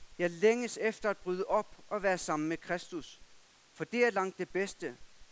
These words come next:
Men at blive i live er det mest nødvendige af hensyn til jer. Amen. Nu, øh, har vi lige lyttet til nogle, nogle tanker, som, øh, som Paulus, han har,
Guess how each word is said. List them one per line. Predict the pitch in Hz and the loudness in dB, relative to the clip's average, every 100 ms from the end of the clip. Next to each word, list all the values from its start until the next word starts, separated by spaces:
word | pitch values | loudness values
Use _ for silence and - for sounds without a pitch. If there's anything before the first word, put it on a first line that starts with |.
| - - - - - - - - | -20 -20 -20 -20 -20 -20 -20 -4
Men | 175 | 2
at | 185 - | 4 2
blive | 170 233 247 | -2 0 0
i | |
live | 226 208 220 233 220 | -2 -2 -4 -4 -4
er | - | -2
det | 165 160 | -2 0
mest | 180 208 - | 0 -2 -6
nødvendige | 202 165 175 - 202 - | -4 -2 -4 -6 -14 -10
af | 160 | -8
hensyn | 127 113 - 139 | -6 -8 -12 -14
til | - 151 | -12 -12
jer. | 101 65 - - - - - - - - - - - | -12 -12 -16 -20 -20 -20 -20 -20 -20 -20 -20 -20 -18
Amen. | 92 85 - - - - - - - - - - - - - - - - - - - - - - - - - - - - - - - - - - - - | -16 -14 -16 -20 -20 -16 -16 -16 -20 -20 -20 -20 -20 -20 -20 -20 -20 -20 -20 -18 -20 -20 -20 -20 -20 -20 -20 -20 -20 -20 -20 -20 -20 -18 -18 -18 -20 -10
Nu, | 175 208 214 | -2 2 6
øh, | 202 185 180 | 6 6 4
har | |
vi | 180 | 0
lige | 180 202 | 0 -4
lyttet | 170 202 220 196 | -4 -4 -4 -4
til | - 185 | -2 2
nogle, | 175 165 160 151 | 2 2 0 -2
nogle | 160 160 | -2 -2
tanker, | - 175 190 196 175 123 123 | -4 -4 -4 -2 -2 -4 -8
som, | - 160 151 | -6 -2 0
øh, | 147 139 135 131 123 - | 0 0 2 0 -2 -8
som | - | -12
Paulus, | 147 160 160 170 160 | -2 0 2 0 -4
han | 170 156 | -6 -6
har, | 147 156 135 123 117 | -2 -2 0 0 0